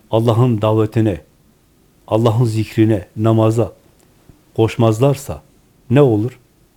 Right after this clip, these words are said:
Kur'an'ın ölçüsüne vuracağız ki ne olur? Bu herkes için bu böyledir.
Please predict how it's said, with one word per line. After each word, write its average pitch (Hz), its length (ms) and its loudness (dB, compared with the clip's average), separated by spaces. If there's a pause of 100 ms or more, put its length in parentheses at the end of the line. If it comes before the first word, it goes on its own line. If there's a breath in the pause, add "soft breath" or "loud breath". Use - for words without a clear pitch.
(2500 soft breath)
Kur'an'ın 120 420 4
ölçüsüne 120 580 0
vuracağız 123 540 -2
ki 123 180 0
ne 131 80 2
olur? 82 380 -6 (640)
Bu 117 100 2
herkes 139 420 0
için 127 380 -4 (520)
bu 104 160 -2
böyledir. 104 520 0